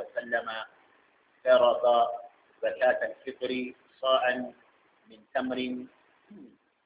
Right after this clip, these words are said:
aw sa'an min sha'ir ala kulli hurrin aw 'abdin ذكر وأنثى من المسلمين. Cewa manzon Allah, sallallahu alaihi wa sallam, ya farlanta zakatul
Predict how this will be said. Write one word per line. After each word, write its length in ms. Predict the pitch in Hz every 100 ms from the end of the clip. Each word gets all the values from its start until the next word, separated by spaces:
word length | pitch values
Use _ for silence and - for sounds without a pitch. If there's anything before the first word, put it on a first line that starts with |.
| _ _ _ _ 113
aw 80 | 110 -
sa'an 560 | 131 135 135 131 135 - _ _ _ _ _ 113
min 80 | 117 -
sha'ir 400 | 117 139 131 95 - _ _ _ _ _ - 117
ala 320 | 113 113 -
kulli 320 | 151 135 117 -
hurrin 560 | 147 131 139 139 - - - - 120
aw 160 | 117 -
'abdin 640 | 135 135 139 139 139 - - _ _
ذكر 320 | 139 143 139 135 139 135 - -
وأنثى 560 | 139 135 135 135 131 135 131 120
من 40 |
المسلمين. 640 | 110 107 - 113 139 127 - _ _ _ _ _ _ _ _ _
Cewa 240 | - 131 123
manzon 240 | 113 127
Allah, 240 | 139 131 131
sallallahu 400 | 113 123 127 117
alaihi 240 | 117 117
wa 80 | 110 -
sallam, 240 | 127 123
ya 320 | 113 117 117
farlanta 600 | 131 131 123 110 127 127 123 127 - _ _ _ _ _ _ _ _ _ -
zakatul 480 | - 131 - 127